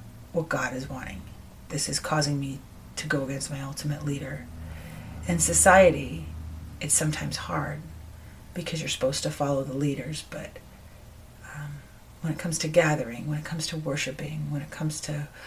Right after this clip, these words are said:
where you're making your vows, sometimes there's this gray area where you're supposed to follow your leaders. But is this really honoring God at this point? And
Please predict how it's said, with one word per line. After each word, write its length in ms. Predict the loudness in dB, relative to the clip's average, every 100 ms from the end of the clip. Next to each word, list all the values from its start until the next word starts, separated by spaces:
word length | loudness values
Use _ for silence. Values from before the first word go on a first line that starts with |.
| -10 6
where 200 | 8 10
you're 180 | 8
making 340 | 8 6 4 2
your 100 | 2
vows, 440 | 0 4 4 4
sometimes 440 | 2 0 2 0 0
there's 240 | -4 -4
this 200 | -4 -4
gray 260 | 2 2 2
area 380 | 0 0 -2
where 340 | -4 -4 -4 -8 -12 -16 -16 -16 -14 -6
you're 80 |
supposed 280 | 4 6 6
to 60 | 2
follow 320 | 4 6 6
your 180 | 6 4
leaders. 540 | 4 2 0 -2 -6 -8 -18 -20 -20 -20 -20 -20 -14 -14 -14 -16 -20 -20 -20 -20 -16 -4
But 140 | -2
is 160 | 0 0
this 200 | 0 2
really 260 | 2 2
honoring 340 | 0 -2 -4 -4
God 280 | -2 -2
at 120 | -4 -2
this 160 | -4
point? 320 | 0 0 0
And 200 | 0 -2